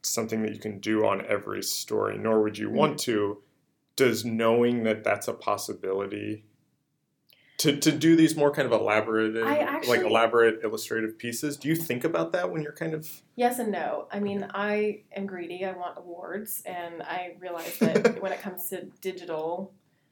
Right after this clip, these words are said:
Speaker 2: uh, people wanna see the bells and whistles. They wanna see parallax. They wanna see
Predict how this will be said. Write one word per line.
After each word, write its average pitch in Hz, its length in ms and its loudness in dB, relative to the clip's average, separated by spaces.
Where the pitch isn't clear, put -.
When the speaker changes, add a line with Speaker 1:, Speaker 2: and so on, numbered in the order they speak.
Speaker 2:
uh, 175 240 -4
people 233 280 -4
wanna 190 220 0
see 175 340 -6
the 175 140 -12
bells 160 340 -6
and 156 100 -18
whistles. 165 380 -12
They 180 80 -14
wanna 170 160 -14
see 175 140 -14
parallax. - 580 -10
They - 100 -18
wanna - 160 -16
see - 380 -14